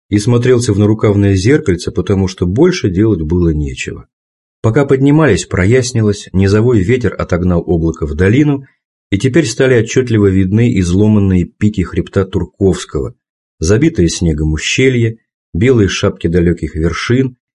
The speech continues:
и крутые, не удерживающие снега склоны. "Как думаете, на какой мы высоте?" спросил Роджер.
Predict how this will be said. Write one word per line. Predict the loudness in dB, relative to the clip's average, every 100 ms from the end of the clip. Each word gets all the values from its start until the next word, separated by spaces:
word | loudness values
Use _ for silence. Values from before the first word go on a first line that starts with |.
| -6
и | -6
крутые, | -2 -4 0 0 2 2
не | 2
удерживающие | 0 0 2 0 0 -2 -2 -4 -4 -4
снега | -4 -2 -2 -2
склоны. | -6 -4 -2 -2 -4 -14 _ _ _ _ _ _ _ _ _ _
"Как | -2 0 0
думаете, | 0 0 0 -2
на | -2
какой | -2 0 0
мы | 2
высоте?" | 0 0 -2 -4
спросил | -4 -6 -6 -4 -4
Роджер. | -2 -4 -8 -12